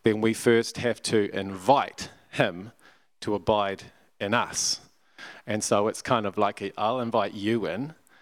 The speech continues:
and then you fill me up, and then I'll actually be in you because I invited you in and you filled me up and overtook me. And so that's kind of like the end game for Christians, right? That's what we're trying to achieve. We're trying to invite Christ in and then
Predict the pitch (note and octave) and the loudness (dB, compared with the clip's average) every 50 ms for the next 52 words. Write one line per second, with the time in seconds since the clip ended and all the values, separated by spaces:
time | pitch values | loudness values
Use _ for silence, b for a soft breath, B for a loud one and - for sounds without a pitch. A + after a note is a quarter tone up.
0 | b b b b G#2 G#2 G#2 G#2 G#2 G2 F#2+ A2 A#2 B2 A#2+ - - B2+ A#2 A2 | b b b b -6 -6 -4 -4 -4 -2 2 2 2 2 2 0 2 2 2 2
1 | G#2+ G2+ G2+ G#2+ A#2 G#2 - - - - G#2 G#2 A2 A2 - - - C#3 D#3+ D3 | 0 -4 -4 -4 -2 -4 -4 -4 -6 -8 -6 -4 -4 -6 -4 -2 0 0 0 0
2 | A2 - - - A2+ G#2 - A2 G#2+ G#2 G#2 - _ - - C3 A#2+ A2+ A2 A2 | -2 -4 -4 -4 -4 0 2 2 0 0 -4 -10 _ -4 -2 0 0 0 0 0
3 | A2+ A2+ C#3+ C3+ G2+ G2 G2 A2+ C3+ - B B B B B B B B - A2+ | 4 4 4 4 4 0 -6 -8 -10 -14 B B B B B B B B -4 -2
4 | - A2+ G#2 G2+ A2 G#2+ G#2+ A2 A2 A2 G#2+ - - A2 G2+ G2 - G2+ G2+ G2+ | 0 0 0 2 2 2 2 2 0 -2 -6 -8 -8 -8 -4 2 2 2 2 2
5 | G2 F#2 F#2+ G#2+ B2 B2+ G#2 F#2+ E2+ F#2 A2+ - - A2 G2+ G2+ G#2 A2 A2+ - | -4 -4 0 2 2 2 2 0 -4 -4 -6 -6 -6 -8 -6 -6 -4 -6 -6 -6
6 | - - A2 G2+ F#2+ - A2 G#2+ G#2 G#2 G2+ G2 - - - A2 G#2 G2+ - G#2+ | -4 -2 -2 -2 -2 -4 -6 -4 -2 0 0 0 -2 -4 -8 -10 -8 -6 -4 -4
7 | G#2 F2 G2 - - D3+ D3+ - - F2+ F#2 D#2+ D#2+ - _ B B B B B | -4 -4 -6 -6 -4 -4 -6 -6 -8 -12 -12 -12 -12 -14 _ B B B B B
8 | B B B - A#2 A2+ D3 D3+ F#3+ G#3 D#3 - - F#3+ F3+ D#3+ D#3+ C#3+ C3 C#3 | B B B -2 -2 2 2 2 2 2 -2 0 2 4 4 4 2 2 4 2
9 | A#2+ A#2 - - C3 - C#3+ D#3+ G3 G3+ E3+ B2+ G#2 F#2+ - A2+ - - E3 D3 | 2 2 0 -4 -2 2 2 2 2 4 2 2 2 2 -6 -8 -2 -2 -2 -2
10 | - - G2+ F2+ F2 - G2 G#2 C3 - - D#3 D3+ - D#3 D#3 - D3 C3+ - | -2 -6 -8 -8 -6 -2 0 0 0 4 2 2 4 6 4 6 6 4 2 4
11 | C#3 C3+ B2+ B2 - - A#2 G#2+ G2+ - - E3+ C#3+ G#2+ G#2+ G2+ A2 - - B2 | 2 2 2 0 -2 -2 -2 0 0 4 4 4 4 4 0 -2 -2 0 0 0
12 | A2+ G#2+ G#2+ G2 G2+ G2+ G2 - D#3 F3+ - - - - B2 G#2+ G#2 - - - | 0 0 -4 -6 -8 -6 2 4 4 4 4 -2 -4 -2 0 0 0 -2 -6 -2
13 | - E3 E3+ F3 F3 F3+ F3+ F#3+ - B B B B B B B B B A#2+ A#2+ | 4 4 4 4 4 0 -2 -4 -8 B B B B B B B B B -4 -2
14 | A#2+ A#2+ A#2 A2+ A2+ A2+ - | 0 0 -2 -2 -2 -6 -8